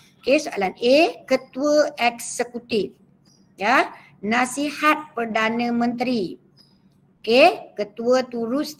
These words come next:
Angkatan Tentera. Majlis Angkatan Tentera. Okey, tengok ya. Ha, kenapa kat situ ada ketua turus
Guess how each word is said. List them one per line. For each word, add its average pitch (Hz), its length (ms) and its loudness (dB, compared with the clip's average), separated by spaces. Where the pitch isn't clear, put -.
Angkatan 220 720 -6
Tentera. 226 560 -2
Majlis 220 960 0
Angkatan 214 640 -10
Tentera. 220 480 -2
Okey, 190 240 -6
tengok 220 240 -6
ya. 285 160 0
Ha, - 160 -16
kenapa 247 480 -4
kat 208 120 -8
situ 247 200 -6
ada 208 200 -4
ketua 262 600 -4
turus 247 400 -10